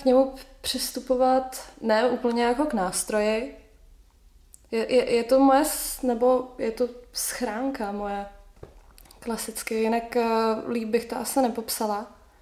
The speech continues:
Vlastně jsem o tomhle nikdy ani tolik nepřemýšlela. Rozhodně se cítím ve svém těle dobře. Jsou momenty, kdy, kdy se cítím míň dobře, jsou momenty, kdy se cítím víc dobře.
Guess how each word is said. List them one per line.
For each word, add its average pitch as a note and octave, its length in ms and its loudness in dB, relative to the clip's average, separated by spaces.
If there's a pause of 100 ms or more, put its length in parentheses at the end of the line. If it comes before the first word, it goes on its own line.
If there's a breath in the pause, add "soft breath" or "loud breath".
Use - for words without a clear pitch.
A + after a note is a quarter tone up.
(840 soft breath)
Vlastně A3+ 300 2
jsem B3+ 160 4
o B3 80 4
tomhle B3+ 300 6
nikdy B3+ 260 8
ani B3+ 380 8
tolik B3+ 440 4
nepřemýšlela. A#3 1080 0 (1000 soft breath)
Rozhodně A#3 680 2 (360)
se - 380 -4
cítím A#3+ 400 2
ve A3+ 80 -4
svém B3 300 2
těle A#3 460 0
dobře. G#3+ 440 -4 (1900)
Jsou C#4 200 0
momenty, A3+ 580 6
kdy, G#3+ 300 4
kdy G#3 180 -2
se A3+ 160 0
cítím A3 400 2
míň F3+ 260 -2
dobře, F#3+ 400 -2
jsou G3+ 200 -6
momenty, F#3+ 380 -4
kdy F#3+ 140 -6
se G3 140 -10
cítím F#3 380 -8
víc F3+ 260 -14
dobře. F#3+ 420 -10